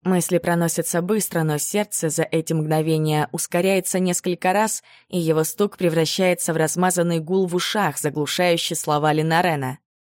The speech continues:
«Что делать?» — стучит в висках. «Что делать? Как лучше поступить?»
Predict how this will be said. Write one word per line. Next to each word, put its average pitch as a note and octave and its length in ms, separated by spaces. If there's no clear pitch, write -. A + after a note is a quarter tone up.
«Что - 380
делать?» — D#3+ 680
стучит - 460
в - 20
висках. - 540
«Что - 280
делать? E3+ 600
Как A3 280
лучше G#3+ 400
поступить?» - 680